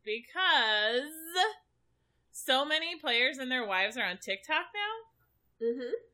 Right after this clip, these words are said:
Speaker 1: Because they're bored and they keep challenging each other to do stuff.
Speaker 2: Mm-hmm.
Speaker 1: Uh, so the, I, I first saw it with Sam Gagner's wife, Rachel. Um, she was doing that, um, no, actually, I first saw it with Lexi,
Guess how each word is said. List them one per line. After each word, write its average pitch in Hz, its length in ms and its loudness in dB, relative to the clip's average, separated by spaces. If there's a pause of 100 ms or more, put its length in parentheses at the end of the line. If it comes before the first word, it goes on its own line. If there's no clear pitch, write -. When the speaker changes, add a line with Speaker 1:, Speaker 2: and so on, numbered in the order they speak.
(400)
Speaker 1:
Because 294 380 0
they're 214 180 2
bored 190 400 0
and 220 140 -2
they 220 80 0
keep 220 220 -6
challenging 214 440 -2
each 220 140 -6
other 202 200 -2
to 190 100 -4
do 180 240 -8
stuff. 311 360 -2 (520)
Speaker 2:
Mm-hmm. 226 40 2
Speaker 1:
Uh, 220 440 8 (220)
so 240 420 2
the, 233 140 4 (140)
I, 269 280 8 (140)
I 247 140 6 (100)
first 440 240 4
saw 226 280 4
it 170 80 -6
with 208 220 -2
Sam 214 240 2
Gagner's 175 480 -4
wife, 147 240 -6
Rachel. 170 480 -6 (340)
Um, 196 540 2 (200)
she 240 680 -2 (100)
was 226 220 -4
doing 214 600 -4
that, 180 320 2 (120)
um, 160 540 -8 (680)
no, 330 440 -2
actually, 285 320 4
I 247 40 0
first 262 280 -2
saw 262 160 0
it 214 100 -6
with 208 80 -6
Lexi, 160 440 -4